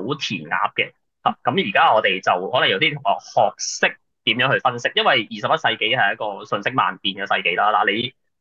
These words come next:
既有嘅知識咧，其實好快會 outdate 㗎啦。其實個重點反而就係你可唔可以去掌握點樣去分析嗰啲嘅，呃，新嘅知識，同埋去不停學新嘅嘢。咁後尾我就發現咧，其實通識科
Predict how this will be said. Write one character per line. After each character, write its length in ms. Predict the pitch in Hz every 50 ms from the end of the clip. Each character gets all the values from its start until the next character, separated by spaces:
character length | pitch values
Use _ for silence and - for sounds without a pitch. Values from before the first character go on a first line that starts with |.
| _ _ _ _
既 180 | - 170 147 151
有 100 | 151 131
嘅 140 | 131 151 147
知 120 | - 190 185
識 80 | 202
咧， 140 | 185 180 170
其 60 | 147 92
實 80 | 78
好 60 | 104 123
快 120 | 127 104
會 120 | 101 104 -
outdate 500 | - 113 110 110 - 107 104 104 - -
㗎 100 | - -
啦。 160 | - - - _
其 80 | - 107
實 140 | 117 107 - -
個 100 | 139 131
重 220 | - - 131 117
點 120 | 120 147 151
反 120 | 180 202
而 100 | 165 101
就 60 | 95
係 160 | 95 104 101 104
你 60 | -
可 80 | 117 120
唔 80 | 135 117 107
可 60 | 113
以 420 | 127 127 113 107 104 101 98 - _ _ _ _ -
去 160 | 139 123 110 -
掌 300 | - - 123 87 85 92
握 80 | 120 147 156 165 - - - -
點 140 | - 104 113
樣 220 | 117 120 135 131
去 80 | 104 -
分 280 | - 139 135 139 135
析 120 | 135 139 147 - _ _ -
嗰 160 | 117 90 -
啲 240 | 117 117 117 117 113
嘅， 420 | - 113 98 98 90 90 82 - -
呃， 300 | - 117 95 78 67 - -
新 240 | - - - - 139 135 135 139 135
嘅 160 | 127 117 98 98
知 200 | - 123 113 120
識， 140 | 127 113 -
同 100 | 117 -
埋 100 | 107 110
去 160 | 101 92 -
不 100 | - 156
停 100 | 135 - -
學 220 | - - - 80 -
新 160 | - - 120
嘅 140 | 120 107 101
嘢。 180 | 98 82 - - _ - - - - - -
咁 160 | - 269 294
後 80 | 285 -
尾 100 | 185 233
我 60 | 220 -
就 100 | 120 123
發 120 | 127 123
現 140 | 110 101 120
咧， 120 | 165 196
其 80 | - 107
實 140 | 78 78 -
通 140 | - 165 175
識 100 | - 165
科 360 | - 170 165 165 165 -